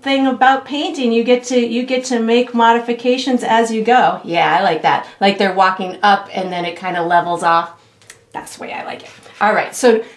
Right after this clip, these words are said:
the next line that I'm gonna make is from this dot to this dot,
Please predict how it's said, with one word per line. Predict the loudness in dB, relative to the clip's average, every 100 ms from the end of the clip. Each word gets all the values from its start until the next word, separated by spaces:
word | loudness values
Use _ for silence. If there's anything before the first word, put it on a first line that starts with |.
| 0
the |
next | 2 2 2
line | 2
that | 2
I'm | 2 2
gonna | 2
make | 2 2 0 0
is | 2 2 -2 -12 _
from | _ 0 2 2
this | 2 2 2
dot | 0 2 0 -2 -14 _ -4
to | -2
this | 0 -4 -2
dot, | 0 2 0